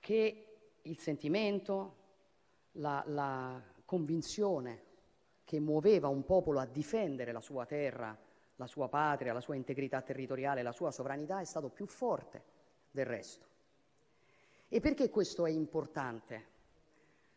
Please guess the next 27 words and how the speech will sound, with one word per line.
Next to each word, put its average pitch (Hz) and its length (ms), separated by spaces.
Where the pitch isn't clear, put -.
Perché, 240 260
vedete, 185 600
l'unica 233 640
possibilità, 165 1040
da 151 140
che 175 140
mondo 214 320
è 180 40
mondo, 107 640
di, 285 680
diciamo, 185 840
favorire 196 640
un 143 140
negoziato 143 640
nei 123 120
conflitti 117 720
è 143 120
che - 120
ci - 140
sia 139 160
un 131 100
equilibrio 123 440
tra 120 140
le 127 60
forze 131 300
in 151 60
campo. 127 400